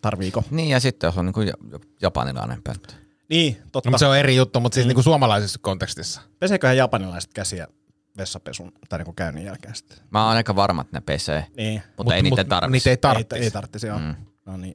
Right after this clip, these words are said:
Speaker 1: joo, jännittäjä.
Speaker 3: Joo.
Speaker 1: Mut mimmosia, mimmosia Ville, <laughs> su-, sulla on selkeästi niinku muitakin
Speaker 3: No ei,
Speaker 1: tapauksia,
Speaker 3: kun mut
Speaker 1: niin
Speaker 3: lähinnä toi siis,
Speaker 1: Joo.
Speaker 3: et, et se, sehän on niinku tilanteesta kiinni. Se on myös kiinni siitä, että kuinka kauan sä
Speaker 1: Mm.
Speaker 3: joudut hinkkaamaan sitä ja, ja mikä, niinku,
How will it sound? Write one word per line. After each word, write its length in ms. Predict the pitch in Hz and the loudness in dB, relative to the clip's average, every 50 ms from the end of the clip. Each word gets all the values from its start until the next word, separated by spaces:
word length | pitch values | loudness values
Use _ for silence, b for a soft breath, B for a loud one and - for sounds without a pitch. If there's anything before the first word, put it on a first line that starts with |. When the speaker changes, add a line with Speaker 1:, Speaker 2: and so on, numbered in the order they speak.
| - | -10
Speaker 1:
joo, 220 | 127 110 98 95 101 | -8 -8 -8 -8 -8
jännittäjä. 480 | 95 92 101 107 104 _ - 110 117 | -10 -10 -10 -10 -12 _ -14 -14 -12
Speaker 3:
Joo. 120 | 107 92 - - 110 - _ _ _ - | -10 -10 -12 -12 -14 -16 _ _ _ -10
Speaker 1:
Mut 120 | 127 110 | -2 2
mimmosia, 440 | 151 165 165 151 127 139 131 123 123 | 2 4 4 4 4 4 4 2 2
mimmosia 380 | 143 147 143 135 127 120 113 113 - - 135 123 - 110 _ _ _ 120 113 | 0 0 0 2 2 0 0 -2 -6 -14 -20 -20 -20 _ _ _ _ -8 -6
Ville, 200 | 110 101 104 107 | -4 -4 -2 -2
<laughs> 40 | - - | 0 0
su-, 340 | 180 170 165 - 135 131 113 | 0 0 0 0 -2 0 0
sulla 140 | 110 127 110 | 2 2 2
on 60 | 104 101 | 0 -2
selkeästi 360 | 110 107 101 107 98 - 98 | -2 -2 -2 -4 -4 -4 -4
niinku 260 | 98 98 95 101 - B B B B B B B B B B | -6 -4 -4 -6 -8 B B B B B B B B B B
muitakin 360 | - 123 117 107 101 85 160 - | -4 -2 -2 -2 -4 -6 -4 -2
Speaker 3:
No 100 | 220 254 | 0 0
ei, 60 | 240 240 | 2 2
Speaker 1:
tapauksia, 200 | 233 214 185 175 | 0 0 0 -2
Speaker 3:
kun 100 | 208 220 | -2 -2
mut 140 | 208 208 | -2 -4
Speaker 1:
niin 120 | 208 170 196 | -4 -2 0
Speaker 3:
lähinnä 240 | 190 185 185 202 214 | 0 2 2 0 0
toi 300 | - 247 190 131 117 113 | 2 2 2 2 0 -2
siis, 260 | - 139 135 - - | -4 -6 -6 -4 -4
Speaker 1:
Joo. 100 | - 151 | -4 -2
Speaker 3:
et, 120 | 143 135 | -2 0
et 120 | 160 156 - | -2 -2 -2
se, 140 | - 139 | -4 -4
sehän 280 | - - 175 165 165 151 | -2 -2 0 0 0 0
on 60 | 156 | 0
niinku 160 | 160 160 - | -2 -2 -2
tilanteesta 580 | - - 208 202 185 156 135 131 131 123 - 135 | -2 0 2 2 2 2 2 0 -2 -2 -2 -4
kiinni. 420 | - - 143 123 101 92 90 87 90 b b b b b | -4 -4 -2 -2 -2 -4 -6 -10 -14 b b b b b
Se 100 | - 143 | 0 2
on 120 | 131 131 | 2 4
myös 220 | 135 147 143 135 | 2 2 2 0
kiinni 280 | - - 156 147 139 131 | -2 -4 -4 -4 -2 -4
siitä, 300 | - - 139 135 - 123 | -4 -4 -4 -4 -4 -6
että 100 | 120 - | -6 -2
kuinka 280 | - 151 139 - 127 110 - _ _ _ _ _ _ - - _ | 0 0 2 2 0 -2 -4 _ _ _ _ _ _ -20 -10 _
kauan 280 | - 127 120 113 110 113 | 0 2 2 2 2 0
sä 80 | 117 | 0
Speaker 1:
Mm. 60 | 113 | 2
Speaker 3:
joudut 260 | 117 117 117 113 - - | 4 4 4 4 4 2
hinkkaamaan 580 | 127 113 - - 127 113 107 104 104 101 107 | 0 0 0 0 2 2 2 0 -2 -4 -4
sitä 300 | 104 117 101 - 113 104 | -4 -4 -2 0 0 0
ja, 300 | 104 104 104 104 101 87 | 2 0 0 0 -2 -4
ja 120 | 95 107 113 | -4 -4 -4
mikä, 360 | 113 107 - 113 107 101 76 95 | -4 -2 0 0 0 0 -2 -4
niinku, 300 | 113 113 98 117 113 | -8 -8 -8 -8 -10